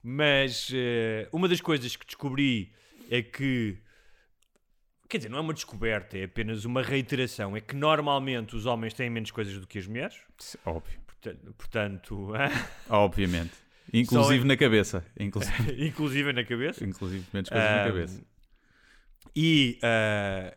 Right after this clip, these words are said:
Speaker 1: eu já tinha tido uma má experiência com uma companhia de mudanças, ah, no ulti-, a-, até contei isso aqui, julgo, no podcast. Desta vez tive uma boa experiência.
Speaker 2: Ok.
Speaker 1: Com
Speaker 2: Mas ainda não
Speaker 1: o
Speaker 2: estás na casa nova já?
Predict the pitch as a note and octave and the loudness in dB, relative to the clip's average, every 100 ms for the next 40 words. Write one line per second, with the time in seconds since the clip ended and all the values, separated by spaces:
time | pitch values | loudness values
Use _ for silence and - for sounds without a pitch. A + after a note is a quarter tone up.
0 | - C3+ D#3+ F3 D#3+ D3+ D3 C#3+ - C3 | -4 0 0 0 -2 -2 -2 -2 -4 -8
1 | B2 A#2 B2 A#2 G#2+ G#2 G2+ A#2+ A2 G#2+ | -6 -8 -6 -4 -2 -4 -6 -8 -8 -6
2 | G2+ G2+ A#2 G#2+ G#2+ G#2+ A#2+ A#2+ - _ | -6 -8 -6 -4 -4 -4 -10 -16 -20 _
3 | - - - _ _ - F#2 F2+ F2 F2 | -20 -20 -20 _ _ -12 -6 -6 -6 -8
4 | F2 F2 F2+ F#2 - F#3 A#2 C3+ E3+ F#3 | -10 -12 -12 -14 -8 -4 -2 2 2 2
5 | D3 D#3 C#3 B2 A#2 A2+ - G#2 G2 G2+ | -2 -2 0 0 0 -4 -6 -6 -4 -6
6 | F#2+ - F#2+ F#2 F#2+ - G2+ G#2+ - A#2+ | -8 -8 -8 -6 -8 -4 -4 -4 -2 2
7 | D3+ D3+ C3+ - C3+ C3 B2+ A2 A2+ A2 | 2 2 0 0 -2 0 0 2 2 0
8 | - G#2 G2 G2+ - D3 - E2+ - E2+ | -2 -2 -2 -4 -10 -16 -14 -14 -10 -10
9 | - - _ _ _ - A#2+ A#2+ A#2 A2 | -10 -18 _ _ _ 0 4 4 4 4
10 | A2 G#2+ G#2 G#2 G#2+ G#2+ G#2+ A2+ A#2+ B2 | 2 2 2 2 2 2 2 2 2 0
11 | A#2+ C3 C3+ C3 D3+ C#3+ B2+ F#2+ E2+ | 0 0 -2 -2 -2 -2 -4 -6 -8